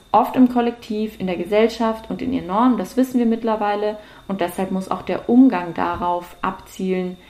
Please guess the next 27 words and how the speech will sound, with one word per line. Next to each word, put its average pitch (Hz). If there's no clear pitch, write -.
Kollektiv 208
und 180
Gesellschaft 208
zu -
verändern 196
und 185
nicht 196
einfach -
nur 185
auf 175
eine 175
verbesserte 180
Version 170
von 170
einem 165
selbst. -
An 190
Resilienz 202
und 196
vor -
allem 233
auch 202
an 190
Schamresilienz, 180
das -
hoffe 185
ich -